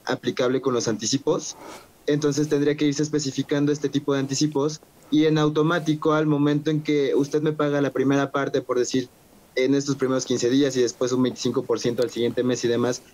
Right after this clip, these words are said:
yo le tendría que ir, eh, haciendo complementos de pago con la forma de pago que usted me está, me está haciendo hasta que la totalidad del C F D I quede amparada, eh, pero sí tendríamos que cancelar ese, ese método de pago pue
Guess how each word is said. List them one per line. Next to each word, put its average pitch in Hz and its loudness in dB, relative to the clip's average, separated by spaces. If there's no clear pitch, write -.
yo 151 2
le 151 4
tendría 151 0
que 131 2
ir, 143 2
eh, 120 2
haciendo 131 0
complementos 120 0
de 113 0
pago 151 -2
con 156 4
la 143 2
forma 131 0
de 123 0
pago 123 2
que 123 -6
usted 117 0
me 123 0
está, 110 -2
me 127 2
está 127 0
haciendo 127 2
hasta 120 -2
que 117 0
la 113 2
totalidad 120 2
del 127 -2
C 127 0
F 123 -2
D 123 2
I 123 -2
quede 117 2
amparada, 127 -2
eh, 107 2
pero 120 2
sí 127 -2
tendríamos 135 0
que 131 -4
cancelar 117 0
ese, 117 0
ese 120 0
método 123 0
de 110 0
pago 117 0
pue 127 0